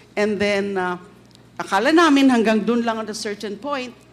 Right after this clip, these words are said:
Nakakita kami ng ilan-ilan, konti lang, na human remains,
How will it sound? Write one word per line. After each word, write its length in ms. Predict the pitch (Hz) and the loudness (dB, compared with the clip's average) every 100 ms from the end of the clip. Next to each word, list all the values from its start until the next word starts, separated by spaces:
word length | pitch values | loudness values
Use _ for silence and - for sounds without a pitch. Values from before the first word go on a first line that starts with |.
| _ - | _ -12
Nakakita 480 | 208 247 320 359 339 | -10 -8 -6 -6 -6
kami 240 | 330 311 | -4 -4
ng 140 | 254 - | -6 -8
ilan-ilan, 640 | 220 247 302 262 247 285 | -6 -6 -6 -6 -6 -6
konti 480 | 240 262 262 269 262 | -8 -8 -8 -8 -8
lang, 320 | 190 247 294 - - - _ - | -8 -8 -12 -16 -20 -20 _ -12
na 80 | 202 | -8
human 400 | 220 226 226 214 | -6 -6 -4 -4
remains, 720 | 208 185 247 302 302 - | -4 -4 -4 -4 -6 -10